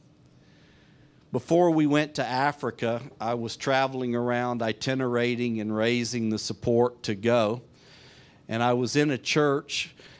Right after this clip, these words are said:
and someone came up to me and they said, "You know, I had a dream about you. And in this dream, you were on this road, and it was very steep.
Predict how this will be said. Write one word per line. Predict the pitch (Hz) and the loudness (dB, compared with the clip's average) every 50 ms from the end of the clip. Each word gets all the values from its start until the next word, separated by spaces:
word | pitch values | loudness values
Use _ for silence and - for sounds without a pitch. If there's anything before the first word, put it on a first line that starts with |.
| - - - | -20 -10 -6
and | 120 120 123 127 110 | -2 -2 -2 -2 -2
someone | - 143 143 156 151 143 139 135 131 | 0 0 0 0 0 0 0 0 -2
came | - - 156 147 147 143 139 | 0 0 2 2 2 2 2
up | 143 147 147 147 - | 2 2 0 0 -2
to | - 139 | -4 -2
me | 131 127 127 127 | 0 2 2 2
and | 127 123 | 0 0
they | 123 120 | 0 -2
said, | 110 - 139 131 131 | -2 0 -2 -2 -2
"You | 131 131 | 0 0
know, | 135 139 | 0 2
I | 139 131 127 | 2 2 2
had | 151 180 196 185 | 2 2 0 0
a | 160 | -2
dream | 147 127 110 143 160 196 202 185 156 | -4 -4 -2 0 0 0 2 2 0
about | 123 113 110 107 104 98 - - - - | 0 0 0 0 0 0 -2 -4 -6 -4
you. | 104 101 117 151 156 - - - _ _ _ _ _ _ _ _ _ - - - - - - - - - - | -2 -2 -2 -2 -4 -6 -10 -20 _ _ _ _ _ _ _ _ _ -20 -20 -20 -20 -20 -20 -20 -20 -14 -10
And | 104 113 139 | -6 -2 0
in | 156 180 190 | 0 2 2
this | 175 165 143 - - | 2 2 2 0 -2
dream, | - - 151 170 185 196 190 175 151 139 | -2 0 2 4 4 4 2 2 2 2
you | 139 143 147 143 | 2 4 4 4
were | 135 139 - - | 4 2 0 0
on | 156 165 185 202 202 185 | 0 2 2 2 2 2
this | 165 165 156 - - 147 | 2 2 2 0 0 -2
road, | 135 143 156 175 185 180 165 160 151 139 | 0 2 4 4 6 6 6 4 4 2
and | 139 139 139 | 0 0 -2
it | 143 147 - | -2 -2 0
was | 165 139 131 117 107 | 0 2 2 0 -2
very | 107 113 151 175 196 202 185 180 | -4 -2 0 2 2 4 2 2
steep. | 147 - - - - 180 180 175 165 - - | 2 0 -2 -2 0 0 0 0 -2 -4 -10